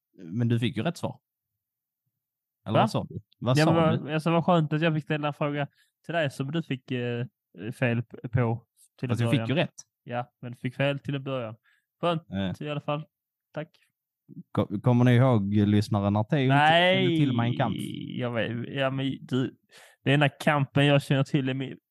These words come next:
Speaker 2: min egna, för jag är så egocentrisk. Jag kan bara tänka på den.
Speaker 1: Ja.
Speaker 2: De är inte kvar,
Speaker 1: Eh.
Speaker 2: de som lyssnar på det här sättet ändå.
Speaker 1: Nej. Eh, i alla fall, eh, eh,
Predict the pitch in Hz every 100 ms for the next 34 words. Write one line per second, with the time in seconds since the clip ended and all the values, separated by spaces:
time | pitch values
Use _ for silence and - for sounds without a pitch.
0 | _ _ - 147 139 107 147 131 127 117
1 | 117 131 131 - 131 131 - 135 123 120
2 | 117 - 120 131 127 - 139 131 123 135
3 | 123 107 _ _ _ _ _ _ _ _
4 | _ _ _ _ _ _ - 104 - _
5 | _ _ _ _ _ _ _ _ - 120
6 | 113 120 98 104 104 110 - 110 110 -
7 | 104 107 107 110 - 98 104 - _ _
8 | _ _ - - - - _ _ - _
9 | _ _ 190 - 104 107 110 113 - _
10 | _ - 147 131 139 123 - 98 110 113
11 | - 98 113